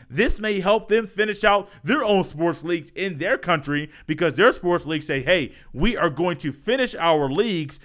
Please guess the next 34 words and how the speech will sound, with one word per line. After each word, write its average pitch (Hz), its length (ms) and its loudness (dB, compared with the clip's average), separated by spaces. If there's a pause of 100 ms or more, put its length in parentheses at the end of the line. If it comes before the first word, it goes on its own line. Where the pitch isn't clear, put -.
(100)
first 262 500 4 (240)
and 175 140 -2
then 165 100 -4
think 190 140 -2
about 170 180 2
the 156 120 -2
Olympics 190 580 -2 (100)
second." 170 540 -2
Hey, 156 240 -2 (240)
it's 180 160 0
a 170 80 0
great 156 400 2
thing. 202 220 4
We 147 120 -2
all 165 260 2
love 170 260 2
the 190 100 0
Olympics. 202 520 -2 (300)
But 147 80 0
ultimately, 220 400 2
what's 190 220 0
great 185 320 0
right 233 220 0
now, 196 380 0 (180)
people 214 320 -2
are 185 80 0 (160)
th-, 147 560 -4
people 262 340 2
are 180 60 2
thinking 190 320 -4
about 180 340 4
and 151 180 -6
caring 208 300 -4
about 156 380 0